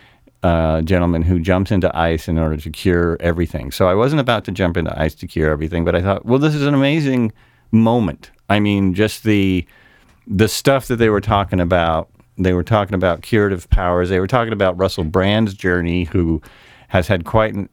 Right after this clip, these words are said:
an, a journey since his addiction. He's, um, one thing, he's, he's kind of changed his addiction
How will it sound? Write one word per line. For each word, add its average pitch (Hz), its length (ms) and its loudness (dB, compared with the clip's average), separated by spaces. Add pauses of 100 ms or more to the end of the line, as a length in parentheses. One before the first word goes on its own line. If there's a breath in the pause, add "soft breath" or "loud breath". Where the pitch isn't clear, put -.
an, 92 360 0
a 101 80 2
journey 92 380 2
since 110 340 0
his 95 160 0
addiction. 87 580 0
He's, 90 380 0 (240)
um, 85 400 0
one 98 200 2
thing, 101 160 2
he's, 90 260 -2
he's 98 160 0
kind 107 220 0
of 85 80 -4
changed 104 340 -2
his 92 180 2
addiction 87 540 0